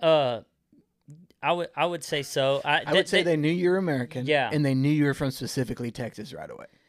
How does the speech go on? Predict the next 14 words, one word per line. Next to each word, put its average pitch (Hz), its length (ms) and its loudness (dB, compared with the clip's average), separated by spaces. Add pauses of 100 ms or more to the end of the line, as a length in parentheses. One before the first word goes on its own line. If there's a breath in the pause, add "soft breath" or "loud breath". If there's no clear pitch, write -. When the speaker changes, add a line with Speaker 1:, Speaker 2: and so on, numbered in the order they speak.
(500)
Speaker 1:
Yeah. 120 480 0 (160)
Speaker 2:
'Cause 156 120 2
that's 160 180 4
all 160 180 6
anybody 139 340 2
over 135 100 0
there, 131 240 0
like, 135 160 -2
they 143 140 2
associate 135 500 -2
Speaker 1:
Mm-hmm. 123 160 -16
Speaker 2:
anything 131 480 -2 (440)
sort 127 240 -6
of 123 160 -10